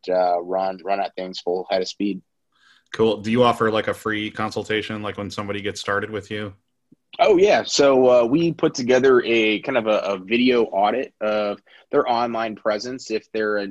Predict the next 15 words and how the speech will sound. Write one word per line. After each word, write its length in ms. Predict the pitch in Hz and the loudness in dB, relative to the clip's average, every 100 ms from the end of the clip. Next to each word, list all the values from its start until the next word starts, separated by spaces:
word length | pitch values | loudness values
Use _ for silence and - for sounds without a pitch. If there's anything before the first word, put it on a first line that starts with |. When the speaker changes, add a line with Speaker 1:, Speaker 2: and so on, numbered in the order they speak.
| 95 | -10
Speaker 1:
a 100 | 104 | -10
new 220 | 101 110 | -8 -8
business, 480 | 104 107 113 110 - | -4 -4 -4 -10 -8
we 100 | 101 | -8
just 220 | 101 - | -8 -4
take 180 | 107 - | -6 -4
a 40 | |
look 220 | 98 101 | -6 -6
at 120 | 101 101 | -6 -6
their 160 | 98 | -6
market 460 | 95 95 98 120 110 | -2 -2 -2 -4 -8
and 80 | 98 | -8
their 100 | 92 | -10
competition. 800 | 101 98 95 - 95 - 139 143 | -8 -8 -8 -6 -6 -4 -4 -4
And, 140 | 101 | -6